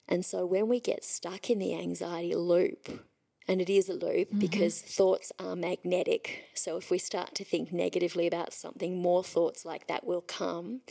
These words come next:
Speaker 1: until, you know, they get bigger and bigger, and that loop has got momentum. When we get stuck in that and our system starts to get overloaded, that's when it becomes really problematic.
Speaker 2: Yeah. And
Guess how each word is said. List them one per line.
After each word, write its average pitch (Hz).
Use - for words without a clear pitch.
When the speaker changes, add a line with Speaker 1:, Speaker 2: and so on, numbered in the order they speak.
Speaker 1:
until, 165
you 165
know, 165
they 170
get -
bigger 170
and 165
bigger, 165
and 170
that -
loop 175
has -
got -
momentum. 180
When 190
we 202
get 202
stuck -
in 170
that 170
and 180
our 170
system -
starts -
to -
get -
overloaded, 175
that's -
when 185
it -
becomes -
really 170
problematic. 170
Speaker 2:
Yeah. 208
And 170